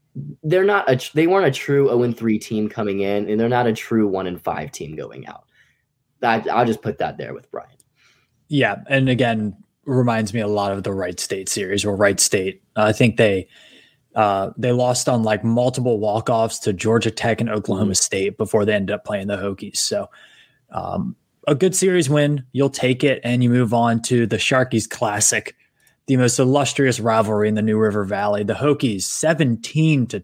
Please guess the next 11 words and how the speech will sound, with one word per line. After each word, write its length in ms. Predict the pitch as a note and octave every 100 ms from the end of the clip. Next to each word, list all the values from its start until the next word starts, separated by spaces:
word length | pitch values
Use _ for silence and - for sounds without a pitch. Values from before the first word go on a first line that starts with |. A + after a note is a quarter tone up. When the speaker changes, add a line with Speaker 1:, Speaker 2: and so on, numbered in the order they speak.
| -
Speaker 2:
two 400 | - C#3 C#3+ B2+ G2+ G2
winners 520 | G#2 C#3+ C#3+ A2+ F#2+ -
over 360 | B2+ C3+ A2 G2
Radford. 560 | G#2 A2 G#2+ - F#2+ - - - -
Uh, 160 | B2 C#3+
shout 320 | - E3+ F#3
out 200 | F3+ -
to 80 | D3+
my 160 | C3
longtime 520 | B2 C3 C3+ C3 B2
friend 540 | G#2+ - B2 B2+ C3